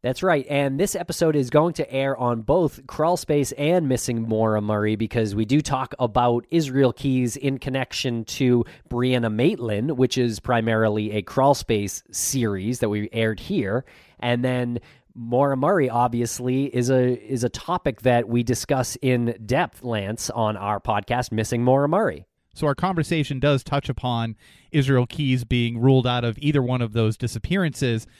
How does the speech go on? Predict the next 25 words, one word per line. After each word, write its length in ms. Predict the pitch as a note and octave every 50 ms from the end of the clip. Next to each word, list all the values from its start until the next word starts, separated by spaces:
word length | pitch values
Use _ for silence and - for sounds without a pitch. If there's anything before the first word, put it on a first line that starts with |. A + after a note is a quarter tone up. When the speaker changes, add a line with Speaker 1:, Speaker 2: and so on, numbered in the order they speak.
| _ - -
Speaker 2:
but 200 | - C#3+ C3+ -
Josh 380 | - C3+ D#3+ G#3 C4 - - -
does 400 | - F3+ F#3 F#3+ F3+ D3+ - F3 G3 F3
drop 260 | C#3 B2 C#3+ C#3+ C#3 -
a 40 |
little 180 | C#3 C#3+ F#3 C4
bit 140 | A#3 G3+ D#3
of 100 | C3 A#2+
a, 240 | A#2+ A2+ A2+ A#2 -
a 80 | B2+ A#2
nugget 480 | A#2 A#2 B2+ C#3+ D3 C#3+ A#2+ A2 -
that, 280 | - A#2 A2+ A2+ G#2+ - -
uh, 220 | A#2 A2+ A2 A2 -
I 160 | A2+ C#3 G3+
didn't 240 | B3 A3+ C#3 A#2+ A2+
know 160 | A2 A2 G#2+
about, 340 | G#2 G2+ A2+ G#2+ G#2+ A2 A#2
which 160 | A#2 A2+ -
was 160 | - B2+ A2+ A2+
that 160 | B2 A#2+ B2+
Israel 320 | C#3+ D3+ D3 D3+ C3 B2
Keyes 280 | - - D#3 D3 C3+ D3
had 100 | B2+ A2+
access 420 | A#2+ B2+ B2+ - - C3 A#2+ - -
to 280 | - C#3+ B2 A#2+ A#2